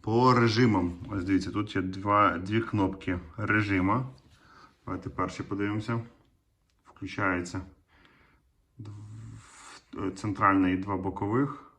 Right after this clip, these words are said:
Центральний. Е, червоне світло — це аварійний і виключається. Це перший режим, другий режим, е,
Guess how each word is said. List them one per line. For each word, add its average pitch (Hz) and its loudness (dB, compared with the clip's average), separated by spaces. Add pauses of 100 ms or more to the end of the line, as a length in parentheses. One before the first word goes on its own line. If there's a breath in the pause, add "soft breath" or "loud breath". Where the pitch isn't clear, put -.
(160)
Центральний. 123 2 (640 loud breath)
Е, 92 -6
червоне 98 0
світло — 95 -4
це 95 -8
аварійний 127 4 (100)
і 107 -8
виключається. - -6
Це - -14
перший - -8
режим, 120 -2
другий 104 -2
режим, 95 -6 (840 soft breath)
е, 98 -10